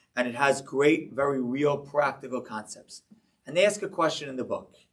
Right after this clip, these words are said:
They say that a child that's raised in a house that's poor comes, is affected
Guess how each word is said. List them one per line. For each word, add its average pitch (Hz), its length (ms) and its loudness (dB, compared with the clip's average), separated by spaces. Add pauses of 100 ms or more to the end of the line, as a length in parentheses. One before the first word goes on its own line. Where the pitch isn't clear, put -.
(760)
They 156 200 6
say 156 640 4
that 151 140 0
a 135 80 -4
child 190 520 2
that's 151 240 0
raised 131 580 2
in 135 80 -4
a 127 80 -2
house 170 420 0
that's - 360 -4
poor - 480 -2 (1600)
comes, 196 520 0
is 156 160 -2
affected 147 840 0